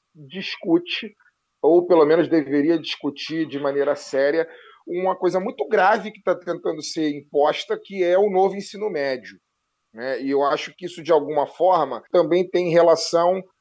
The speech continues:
afinal de contas, as escolas, né, os, as escolas estaduais, elas são escolas de ensino médio, né? E aí eu pergunto pra você o seguinte:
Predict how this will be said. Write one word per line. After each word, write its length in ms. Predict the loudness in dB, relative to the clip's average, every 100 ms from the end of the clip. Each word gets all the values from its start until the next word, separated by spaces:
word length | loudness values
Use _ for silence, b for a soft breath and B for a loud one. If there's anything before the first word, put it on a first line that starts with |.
| _
afinal 380 | 0 0 2 0
de 120 | 0
contas, 640 | -4 0 0 0 -2 -2 0
as 220 | 0 0
escolas, 560 | -8 -8 0 2 2 0
né, 80 | -4
os, 200 | -8 -8
as 100 | -8
escolas 380 | -8 -2 0 0
estaduais, 840 | -2 -2 -2 0 2 2 0 -4 -14 b b -12
elas 280 | -6 -6 -6
são 120 | -14
escolas 380 | -8 -2 -2 -4
de 60 |
ensino 280 | -10 -14 -14
médio, 420 | -8 -8 -8 -12
né? 240 | -8 -8 -8 _ _ -6
E 140 | 2
aí 180 | 4 4
eu 140 | 2
pergunto 520 | 2 -2 -2 -6 -8 -2
pra 160 | -2
você 480 | 0 -2 -2 0 0
o 140 | 0 -6
seguinte: 720 | -8 -12 -10 -10 -10 -12